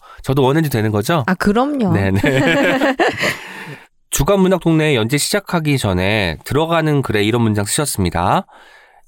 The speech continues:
Speaker 1: 입사 자기소개서에 "나는 희로애락 중에 애에 가장 마음이 쓰이는 사람이라고 썼다. 자기소개서라 그럴듯하게 말해본 것일 뿐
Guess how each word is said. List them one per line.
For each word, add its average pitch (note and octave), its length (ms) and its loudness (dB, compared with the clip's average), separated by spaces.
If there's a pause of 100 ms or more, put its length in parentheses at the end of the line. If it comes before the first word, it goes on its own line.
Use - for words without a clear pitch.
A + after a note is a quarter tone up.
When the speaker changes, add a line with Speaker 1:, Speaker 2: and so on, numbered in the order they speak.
Speaker 1:
입사 C3 260 0
자기소개서에 C3+ 920 0 (520)
"나는 B2 240 0
희로애락 G3+ 420 0
중에 B2+ 440 0 (280)
애에 A#2 460 2
가장 C#3+ 460 0
마음이 G#2 340 2
쓰이는 C3+ 360 0
사람이라고 G2 800 -4
썼다. F2 520 -4 (760)
자기소개서라 D3+ 840 0
그럴듯하게 B2+ 760 -2
말해본 G#2 460 0
것일 F2 240 -2
뿐 C3+ 340 -2